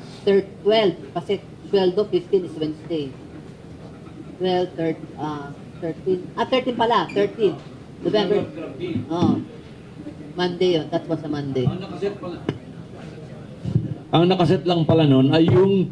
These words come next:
Speaker 2: ah, pi-, motion to quash ni, ah, nung isang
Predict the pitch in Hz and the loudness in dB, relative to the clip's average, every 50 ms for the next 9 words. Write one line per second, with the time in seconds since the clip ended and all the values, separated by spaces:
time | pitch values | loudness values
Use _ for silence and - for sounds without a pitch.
0 | - - - - - - - - 143 147 151 147 143 135 135 131 123 120 110 104 | -4 -6 -6 -6 -4 -8 -2 2 4 4 6 6 6 6 6 6 6 4 2 0
1 | - - - 160 117 - - - 127 135 170 185 170 139 185 180 165 - 180 135 | 2 2 2 2 2 -2 -2 2 4 6 6 6 6 6 4 2 4 0 0 2
2 | 135 165 175 160 113 - - - 151 151 151 151 151 151 147 139 139 135 131 127 | 4 4 6 6 6 4 2 2 4 6 6 6 6 6 6 6 6 6 6 4
3 | 120 120 123 127 160 175 165 135 165 170 170 | 4 2 4 4 4 4 4 4 2 2 2